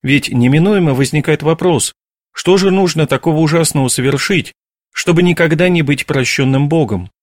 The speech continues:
Ведь во время земного служения Христос Спаситель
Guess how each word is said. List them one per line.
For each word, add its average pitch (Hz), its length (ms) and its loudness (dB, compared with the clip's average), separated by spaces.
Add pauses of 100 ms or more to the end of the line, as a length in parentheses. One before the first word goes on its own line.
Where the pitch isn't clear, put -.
(500)
Ведь 117 240 -2
во 117 220 0
время 143 220 2
земного 151 380 0
служения 143 540 0
Христос 135 580 -2
Спаситель 156 600 -2